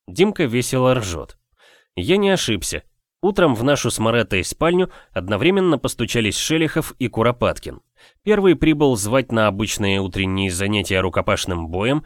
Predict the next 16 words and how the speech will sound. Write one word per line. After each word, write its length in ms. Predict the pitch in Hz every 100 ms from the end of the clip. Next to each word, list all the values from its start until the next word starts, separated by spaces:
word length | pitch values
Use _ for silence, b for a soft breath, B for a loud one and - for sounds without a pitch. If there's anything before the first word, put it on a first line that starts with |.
| B B
второй 380 | - - 147 208
пригласить 540 | 202 143 135 120 202
на 80 | 147
экстренное 680 | 139 170 - 160 147 131 113
совещание 800 | - 110 107 - 180 180 175 -
императорского 720 | 127 123 175 - - - 131
главного 440 | 95 104 95 101
штаба. 460 | 117 - 104 80 - _ _ b b
На 120 | 107
повестке 480 | 92 131 - - 135
дня 320 | 101 151 196
один 300 | 170 113 120
вопрос. 520 | 101 110 85 67 - - _
Наступление 720 | 101 98 - 101 127 165 165 156
на 140 | 127
Санкт-Петербург. 1080 | - 107 92 - - 90 101 78 62 -